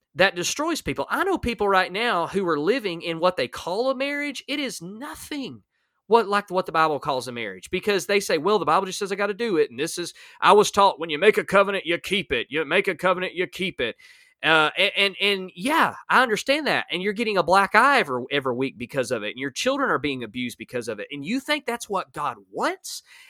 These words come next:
And so when I, when I hear people say these things, I get passionate about this because, Lee, I have been in conversations with people and I've told people that they need to remain in marriages that they did not, that was, that was harmful to them. But I told them because they made that covenant, they need to. And then I've also been in situations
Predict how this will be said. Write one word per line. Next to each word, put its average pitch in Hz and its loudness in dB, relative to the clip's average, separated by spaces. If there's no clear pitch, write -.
And 208 2
so 214 2
when 196 4
I, 190 8
when 190 2
I 175 4
hear 269 -6
people 220 -6
say 370 -4
these 294 -8
things, 156 -8
I 202 -8
get 220 -8
passionate - -8
about 123 -4
this 120 -8
because, 180 -2
Lee, 233 0
I 269 6
have 175 -2
been 208 0
in 151 -6
conversations 139 -4
with 123 -16
people 135 -10
and 156 -8
I've 143 -6
told 254 -8
people - -16
that 156 -2
they 190 0
need 220 -6
to 190 0
remain 165 -4
in 147 -6
marriages 143 -6
that 139 -14
they 170 -8
did 175 -6
not, 202 -8
that 160 -6
was, 147 -10
that 156 -4
was 135 -6
harmful 254 -6
to 196 -4
them. 117 -10
But 170 2
I 165 4
told 190 -4
them 170 -6
because 147 -6
they 196 -6
made 196 -4
that 185 -2
covenant, 208 -8
they 208 -8
need 226 -12
to. 151 -10
And 190 -8
then 226 -4
I've 208 0
also 269 -6
been 180 -4
in 156 -10
situations 165 -8